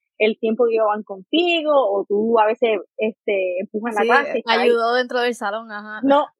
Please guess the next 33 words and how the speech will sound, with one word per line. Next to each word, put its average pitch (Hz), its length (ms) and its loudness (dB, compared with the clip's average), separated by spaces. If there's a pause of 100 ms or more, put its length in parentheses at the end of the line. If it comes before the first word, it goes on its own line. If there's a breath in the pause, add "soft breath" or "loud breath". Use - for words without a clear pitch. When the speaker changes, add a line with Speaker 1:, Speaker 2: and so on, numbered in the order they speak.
(200)
Speaker 1:
ella 254 220 4
dice, 330 240 -2
"Ahí 254 260 2
tengo 330 240 0
como 269 320 0
cinco 320 320 -2
o 320 180 2
seis 330 320 0 (480)
que 240 140 -4
no 240 160 0
hablan 294 460 0 (260)
el 262 140 2
idioma 262 360 0
mío", 339 240 -8 (140)
y 247 140 -4
yo, 226 80 0 (100)
yo, 240 280 0 (120)
ella 220 180 4
está 247 240 -4
como, 214 460 -4 (200)
"Yo 226 120 4
no 247 160 0
sé 294 60 2 (260)
<laughs> 339 500 2
qué 339 120 4
hacer 302 320 0
aquí". 339 360 -14 (840)
Y 269 480 -2 (180)
también 269 300 2
eso 311 180 -4
es 339 60 6 (140)
algo 294 200 -2
que 233 260 0